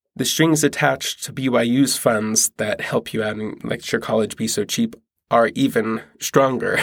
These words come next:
<laughs> than the strings attached to the federal government using the money that they're taking from people by force, essentially, to enforce their vision upon the world. Now let me address our side of the argument, the people that are saying,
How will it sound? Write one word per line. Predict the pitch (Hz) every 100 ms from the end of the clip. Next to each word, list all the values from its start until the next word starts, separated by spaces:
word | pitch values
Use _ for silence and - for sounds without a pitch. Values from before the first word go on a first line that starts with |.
| -
<laughs> | 156 151
than | 127 117 113
the | 110
strings | - 120 110
attached | 92 - 98 - -
to | 110 98 85 _ _ _ _ _ _ _
the | 120
federal | 117 123 117
government | 110 117 113 -
using | 135 139 120 120
the | 117
money | 113 113
that | 110 107 -
they're | 107 98 95 - _ -
taking | 143 127 113
from | 117 113
people | 113 -
by | - 98
force, | - 127 113
essentially, | - - 101 - - - - - _ _ _ -
to | 123
enforce | 117 107 - 117 113 - -
their | 113 127
vision | - 120 - -
upon | - 104
the | 107
world. | 113 127 - - - _ _ _
Now | 156 190
let | 202 -
me | 151
address | 147 143 131 - -
our | 131 120
side | 110 117 104
of | -
the | -
argument, | 113 - 104 113
the | 120
people | - 147 151 135
that | 127
are | 120
saying, | 117 143 120 120 117